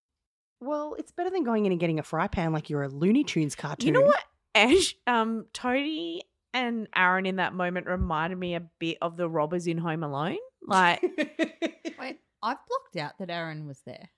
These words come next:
Speaker 2: yeah.
Speaker 1: He just followed. Aaron's in a bit of a trance-like state as well. Obviously, he's going through something horrific, and he, Paul tries to turn him against Krista, and Aaron just goes along with it. He's like,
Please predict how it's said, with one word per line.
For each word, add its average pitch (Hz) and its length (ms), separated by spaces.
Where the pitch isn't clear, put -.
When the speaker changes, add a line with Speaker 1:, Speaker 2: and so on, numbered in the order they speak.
Speaker 2:
yeah. 277 460
Speaker 1:
He 240 140
just 226 180
followed. 170 420
Aaron's 339 380
in 381 60
a 320 60
bit 185 100
of 151 80
a 151 40
trance-like 139 680
state - 340
as 147 140
well. 147 200
Obviously, 202 360
he's 190 160
going 156 240
through 156 160
something 147 300
horrific, 143 640
and 170 160
he, 190 460
Paul 214 320
tries 170 240
to 160 80
turn 151 220
him 147 80
against - 680
Krista, - 500
and 165 120
Aaron 180 240
just 160 180
goes 147 160
along 131 220
with 135 100
it. - 120
He's 156 160
like, 151 120